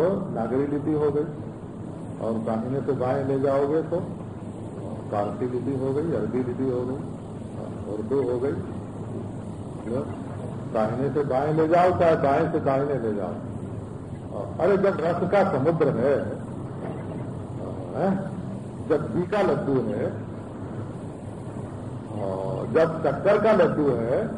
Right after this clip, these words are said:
तो नीचे से खाओ कि ऊपर से खाओ कि दाहिने से खाओ कि बाएं से खाओ, हाँ, हाँ, ये तो घी का लड्डू है। बस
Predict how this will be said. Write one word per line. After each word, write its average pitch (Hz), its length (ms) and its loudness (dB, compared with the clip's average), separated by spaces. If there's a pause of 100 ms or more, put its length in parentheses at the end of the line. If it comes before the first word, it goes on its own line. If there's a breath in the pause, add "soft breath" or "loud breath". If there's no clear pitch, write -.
(360)
तो 170 80 4
नीचे 156 400 4
से 180 80 4
खाओ 160 420 4
कि 156 60 2
ऊपर 147 360 2
से 139 80 2
खाओ 120 340 2
कि 147 120 0
दाहिने 127 420 2
से 135 100 0
खाओ 107 340 -4
कि 160 100 -4
बाएं - 380 -4
से 127 80 -4
खाओ, - 320 -6 (460)
हाँ, 110 120 -2
हाँ, - 200 -6
ये 135 120 0
तो 175 140 -4
घी 135 280 -4
का - 120 0
लड्डू - 420 -2
है। 139 160 -4 (1600)
बस 135 160 -2